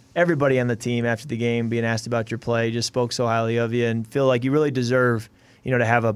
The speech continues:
a huge year this year. And you've shown it. It's no surprise to anybody who's been seeing it. So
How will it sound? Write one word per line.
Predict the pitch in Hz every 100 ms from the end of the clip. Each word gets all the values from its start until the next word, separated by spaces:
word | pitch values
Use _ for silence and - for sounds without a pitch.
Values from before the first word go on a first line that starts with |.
| -
a |
huge | 110 120 123 110
year | 117
this | 117 110 -
year. | 120
And | 139
you've | 160
shown | - 131 123
it. | 123
It's | -
no | 139
surprise | 120 123 120 120 117
to | 120
anybody | 120 117 117
who's | 117 113
been | 113
seeing | - 120 113
it. | 107
So | - 113 110